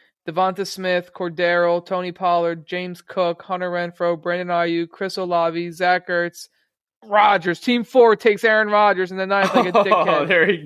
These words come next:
Speaker 1: Oh, then
Speaker 2: goes.
Speaker 1: Stafford. Team seven goes back-to-back,
Speaker 2: <laughs>
Speaker 1: Brady, Stafford.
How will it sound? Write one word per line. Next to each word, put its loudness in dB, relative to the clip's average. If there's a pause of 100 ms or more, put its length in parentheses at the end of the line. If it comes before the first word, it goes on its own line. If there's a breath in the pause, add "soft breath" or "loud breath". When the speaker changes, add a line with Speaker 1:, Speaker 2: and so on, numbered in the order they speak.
Speaker 1:
Oh, 4
then 6
Speaker 2:
goes. -4
Speaker 1:
Stafford. 2
Team -4
seven 2
goes 2
back-to-back, 0
Speaker 2:
<laughs> 4
Speaker 1:
Brady, 2
Stafford. -4